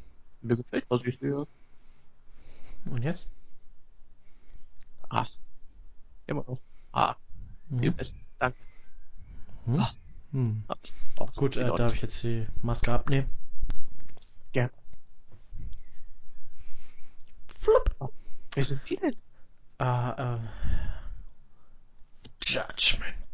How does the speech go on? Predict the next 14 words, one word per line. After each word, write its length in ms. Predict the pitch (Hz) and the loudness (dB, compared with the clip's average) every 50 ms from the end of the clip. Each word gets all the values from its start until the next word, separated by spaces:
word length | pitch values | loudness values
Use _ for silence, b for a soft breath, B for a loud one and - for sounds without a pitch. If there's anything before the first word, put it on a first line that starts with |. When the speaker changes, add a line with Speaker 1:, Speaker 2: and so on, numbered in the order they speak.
| - - | -8 -10
Speaker 2:
Day. 280 | - - - - - - - - - - - - - - - - - - - - - b b b b b b b b b b b - | -10 -10 -12 -12 -10 -10 -10 -10 -8 -8 -6 -6 -6 -8 -10 -12 -18 -20 -20 -20 -20 b b b b b b b b b b b -14
My 220 | 160 139 139 139 | -12 -10 -10 -10
name 140 | 131 131 - - | -10 -6 -6 -6
Speaker 1:
Ach. 80 | 127 | -6
Speaker 2:
is, 160 | 127 - - | -6 -6 -8
äh, 160 | - 127 - - - - - - - - - - | -8 -8 -10 -12 -16 -20 -20 -20 -20 -18 -12 -8
George 240 | 143 127 127 - 139 127 | -8 -8 -6 -8 -8 -6
W. 120 | 127 127 | -6 -6
Bush. 240 | 123 139 131 - - - - - - - - - - - - - - - - - - - - b b b b b b b b - | -6 -8 -8 -8 -10 -12 -14 -14 -16 -16 -18 -18 -16 -16 -16 -16 -18 -20 -20 -20 -20 -20 -20 b b b b b b b b -2
Speaker 1:
Och, 160 | 131 127 - 76 - - | -2 -2 -2 -4 -6 -6
Speaker 2:
Judgment 920 | - - - 170 - 147 - - 160 - - - - - - 190 185 196 - - - | -6 -4 -4 -4 -4 -6 -4 0 0 2 2 0 -2 -4 -8 -10 -10 -10 -8 -8 -8
Day. 720 | - - - - - - - - - - - - - - - - - - - - - - - - - - - - - - - - - - - - - - - - - - - - - _ - - - - - - - _ - | -8 -8 -10 -10 -10 -10 -10 -10 -10 -8 -8 -6 -6 -4 -4 -4 -4 -4 -4 -4 -6 -6 -8 -10 -10 -10 -12 -14 -16 -16 -16 -18 -16 -16 -18 -20 -20 -20 -20 -20 -20 -20 -20 -20 -20 _ -20 -20 -20 -20 -20 -20 -20 _ -14
Speaker 1:
Schöner 340 | - - 180 160 - 131 - - | -6 -6 -4 -4 -6 -10 -8 -8
Name, 120 | 139 | -10